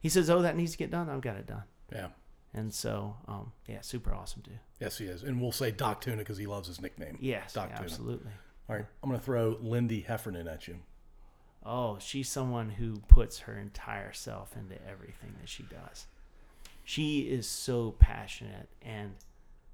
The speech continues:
Speaker 1: um, in a wonderful way, puts her emotions into everything she touches. Like, you can tell that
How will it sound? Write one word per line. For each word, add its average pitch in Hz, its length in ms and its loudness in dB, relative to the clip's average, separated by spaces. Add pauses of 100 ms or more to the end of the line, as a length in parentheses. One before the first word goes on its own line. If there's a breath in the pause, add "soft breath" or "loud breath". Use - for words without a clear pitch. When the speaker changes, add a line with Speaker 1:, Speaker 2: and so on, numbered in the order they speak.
(720)
Speaker 1:
um, 104 380 -12 (540)
in 143 140 2
a 131 60 4
wonderful 123 680 2
way, 92 400 -6 (680 soft breath)
puts - 180 8
her 110 160 -4
emotions 104 760 -6 (140)
into 107 300 -10 (100)
everything 104 460 -10
she - 180 -10
touches. - 540 -12 (680 soft breath)
Like, 117 200 -4
you 165 80 4
can 156 180 2
tell 135 460 2
that 107 260 -6